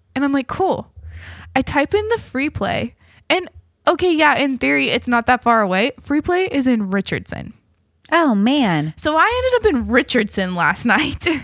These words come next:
Speaker 2: Jeez.
Speaker 1: And I was like, "Uh, okay." So I'm like, "Whatever, free play has food."
Speaker 2: Right.
Speaker 1: Like, and I'm hungry.
Speaker 2: Mm-hmm.
Speaker 1: So we get to free play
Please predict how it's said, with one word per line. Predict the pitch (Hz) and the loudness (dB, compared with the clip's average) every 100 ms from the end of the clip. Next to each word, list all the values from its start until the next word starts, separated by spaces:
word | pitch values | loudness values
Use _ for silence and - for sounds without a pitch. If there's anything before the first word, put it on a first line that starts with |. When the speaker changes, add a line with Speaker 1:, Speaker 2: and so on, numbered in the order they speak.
| - | -6
Speaker 2:
Jeez. | - 269 269 247 196 170 165 - _ _ - - - - | -6 -4 -2 0 2 0 -2 -10 _ _ -18 -14 -10 -4
Speaker 1:
And | 415 | 0
I | 427 | 2
was | 427 392 | 0 0
like, | 359 349 - - | 0 -2 -6 -6
"Uh, | 294 269 - - - _ _ - | -6 -8 -14 -20 -20 _ _ -2
okay." | 262 - 233 226 - - - - - - - - | -2 0 -2 -2 -8 -18 -20 -20 -20 -18 -14 -6
So | 339 | -2
I'm | |
like, | 349 | 0
"Whatever, | 262 254 233 | 0 0 0
free | 226 240 | 2 0
play | 185 311 | 0 -2
has | 240 - | -2 -4
food." | 220 190 - - _ - | -4 -6 -8 -18 _ -6
Speaker 2:
Right. | 175 170 | 0 2
Speaker 1:
Like, | 180 180 - _ _ - | 0 -2 -12 _ _ -4
and | 202 202 | -2 0
I'm | 247 | 0
hungry. | 220 220 208 - - _ | 0 -2 -4 -8 -18 _
Speaker 2:
Mm-hmm. | 220 226 226 269 - - | -2 0 2 -2 -6 -10
Speaker 1:
So | - 220 | -2 0
we | 220 | 2
get | 302 330 | 0 0
to | |
free | 311 311 | -2 -2
play | - 262 254 254 | 0 0 2 -2